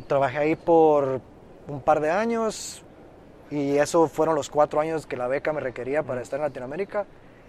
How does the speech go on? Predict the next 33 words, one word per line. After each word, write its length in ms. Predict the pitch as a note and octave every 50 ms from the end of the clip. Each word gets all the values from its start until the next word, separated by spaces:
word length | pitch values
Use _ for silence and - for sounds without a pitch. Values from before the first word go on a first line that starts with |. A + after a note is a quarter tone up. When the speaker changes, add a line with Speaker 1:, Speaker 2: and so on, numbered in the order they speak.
| - - -
Speaker 1:
Y 60 | C#3
después 360 | C3+ C3+ B2+ - - D3+ D3+
de 100 | C#3+ D#3
eso 400 | D#3+ - - F3 F3 D#3+ D3+ C#3 - - -
pusimos 340 | - C3+ - - D3 D3+ D3
los 120 | C3 B2+
ojos 160 | C#3+ C#3+ D3+ D3+
en 80 | D3
San 140 | B2+ C3+ A#2+
Francisco. 640 | A#2+ A#2+ A2+ - - G3 F#3 - - F3+ F3 E3 E3 - - - - - - - - - - - - - - C3+
Eh, 580 | C3 C3+ C3+ C3 B2+ B2+ B2 B2 A#2+ A2+ G2+ -
la 120 | C3+ C#3 C3+
ofi-, 220 | B2+ C#3 C#3 C#3
mi, 300 | D3 D3 C#3 C#3 C3+ C3+
donde 220 | B2 C3+ C#3 C3 B2+
trabajaba 340 | C#3+ C3+ A#2+ C#3+ D3 D#3+
mi 80 | E3 D3+
esposa 480 | C3 - - - E3 D#3+ - D#3 C#3+ C3+
tenía 340 | - - C3 C3 C3+ C#3
una 140 | C#3 C#3+ D3
oficina 320 | C#3+ A#2+ B2+ - - C#3 C#3
en 40 |
San 120 | B2+ C3+ A#2+
Francisco. 580 | B2 B2+ - - G3+ G#3 - - F3+ E3 E3 - - - - - - - - - -
Yo 140 | B2 C3 C#3
apliqué 800 | C#3 - D3+ D3 B2+ - D3+ D3+ D3+ D3+ D3+ D3+ D3 C#3 B2+ A#2 - - -
a 80 | C3 C3
un 100 | C3+ C3+
trabajo 500 | - D3 D3 D3 D3 C#3+ - D#3 D3 C#3
a 60 | C3
donde 180 | B2 B2 A#2+
estoy 200 | A2 - - C#3+
ahorita 420 | C#3+ C#3 D3+ F3+ - - G#3 G#3